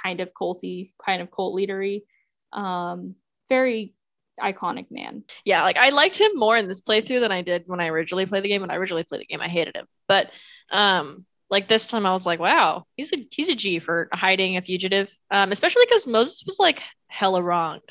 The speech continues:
Speaker 2: So, like, you know, I also thought it was funny that the vicar breaks a guy named Moses out of prison. But, um,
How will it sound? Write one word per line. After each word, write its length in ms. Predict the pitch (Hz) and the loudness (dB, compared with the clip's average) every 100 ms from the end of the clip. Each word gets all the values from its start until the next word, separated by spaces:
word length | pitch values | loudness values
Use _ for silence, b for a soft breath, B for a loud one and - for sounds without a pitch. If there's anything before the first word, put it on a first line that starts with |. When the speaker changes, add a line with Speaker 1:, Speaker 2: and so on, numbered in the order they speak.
| - | -16
Speaker 2:
So, 580 | - 202 185 175 170 - | -2 4 4 4 2 0
like, 320 | 185 170 170 | -4 -4 -4
you 80 | 180 | -4
know, 320 | 180 170 180 - b b b b b b _ | -2 -2 -4 -12 b b b b b b _
I 80 | 233 | 4
also 260 | 240 269 262 | 6 4 2
thought 160 | 202 | 2
it 60 | 180 | 2
was 120 | 180 | -2
funny 260 | - 175 165 | -6 -6 -8
that 100 | 165 | -8
the 80 | |
vicar 520 | 170 170 - _ - 170 | -4 -4 -4 _ -8 -4
breaks 300 | 165 160 - | -4 -4 -6
a 60 | |
guy 240 | 170 156 160 | -2 -2 -2
named 260 | 156 160 | -6 -8
Moses 420 | 151 151 156 147 | -6 -6 -6 -8
out 100 | 160 | -8
of 80 | - | -8
prison. 320 | - 165 170 - B B _ | -8 -8 -10 -14 B B _
But, 280 | - 170 - _ | 0 0 -2 _
um, 440 | 185 165 - - | -2 -2 -4 -12